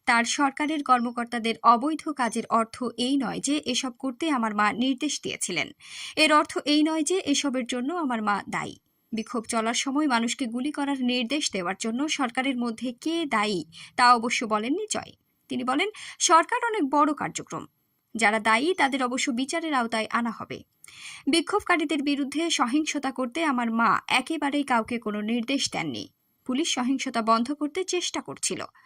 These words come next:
কিন্তু কিছু পুলিশ কর্মকর্তা অতিরিক্ত বল প্রয়োগ করেছিলেন।" জয় আরও বলেন, "আমাদের সরকার এবং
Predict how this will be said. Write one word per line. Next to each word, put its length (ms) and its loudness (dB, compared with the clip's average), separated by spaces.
কিন্তু 220 2
কিছু 340 2
পুলিশ 280 0
কর্মকর্তা 580 0
অতিরিক্ত 500 -4
বল 300 2
প্রয়োগ 240 -4
করেছিলেন।" 540 -6
জয় 200 4
আরও 240 4
বলেন, 280 0
"আমাদের 340 6
সরকার 460 2
এবং 240 2